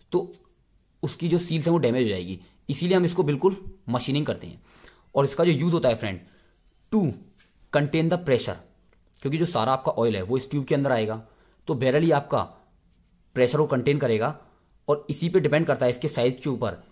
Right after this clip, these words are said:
कि कितना फोर्स आ रहा है या फिर कितना प्रेशर है हाइड्रोलिक सिलेंडर का। वो किस पे डिपेंड करेगा? बैरल की साइज पर, क्योंकि capacity of oil कहाँ होगी? इसी के अंदर होगी। तो पहला पार्ट अपना क्लियर हो गया है,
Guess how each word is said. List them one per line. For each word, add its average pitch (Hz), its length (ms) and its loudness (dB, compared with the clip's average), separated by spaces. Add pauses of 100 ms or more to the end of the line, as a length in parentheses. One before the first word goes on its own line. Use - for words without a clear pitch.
(200)
कि 151 80 -8
कितना 151 360 0 (760)
फोर्स 139 280 2
आ 120 80 4
रहा 113 100 2
है 110 400 -6
या 127 80 2
फिर 143 120 -6
कितना 139 280 -2 (320)
प्रेशर 127 320 2
है 151 280 -4 (640)
हाइड्रोलिक 123 380 0
सिलेंडर 98 300 -4
का। - 220 -14
वो 131 80 -4
किस 135 160 -8
पे 170 100 0
डिपेंड 160 200 2
करेगा? 156 320 2 (260)
बैरल 131 240 2
की 190 320 -4
साइज 110 300 -2
पर, - 140 -8 (460)
क्योंकि 139 200 -4
capacity 143 420 0
of 160 220 4
oil 160 200 4
कहाँ 147 160 0
होगी? 135 200 0 (160)
इसी - 160 -6
के 147 60 -2
अंदर 104 200 -2
होगी। - 240 -10 (580)
तो 117 40 -4
पहला 123 240 2
पार्ट 143 220 2
अपना 135 160 -2
क्लियर 135 220 2
हो 120 80 4
गया 110 140 0
है, 165 100 -4